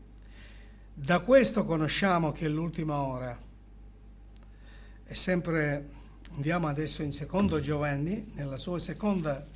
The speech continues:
epistola, nel primo capitolo, dal versetto otto dice: "Badate a voi stessi affinché non perdiate il frutto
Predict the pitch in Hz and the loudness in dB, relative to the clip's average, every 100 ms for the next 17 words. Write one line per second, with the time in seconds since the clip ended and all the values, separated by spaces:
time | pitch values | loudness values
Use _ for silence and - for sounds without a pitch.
0 | - - 139 151 - 175 185 214 - - | -14 -10 -6 -4 -2 0 0 -2 -10 -16
1 | - - - - - 139 143 143 190 185 | -18 -18 -18 -14 -6 -2 0 0 0 0
2 | 165 170 156 175 196 202 214 - - - | -2 -4 -4 -4 -2 -2 -4 -10 -18 -20
3 | - - - - - - - - - - | -20 -20 -20 -20 -20 -20 -20 -20 -20 -20
4 | - - - - - - - - - - | -20 -20 -20 -20 -20 -18 -18 -18 -18 -18
5 | - 143 156 147 151 196 196 202 208 214 | -8 -2 0 2 2 2 4 4 4 4
6 | 165 185 190 160 185 185 247 254 220 208 | 2 2 2 6 8 8 4 6 6 8
7 | 202 202 180 214 214 220 233 180 - 156 | 6 2 4 6 6 8 8 6 6 4
8 | - 175 165 185 175 202 220 214 190 170 | 4 2 2 2 4 4 6 6 6 6
9 | 208 190 170 147 127 190 208 214 196 196 | 6 6 2 0 0 2 4 4 0 0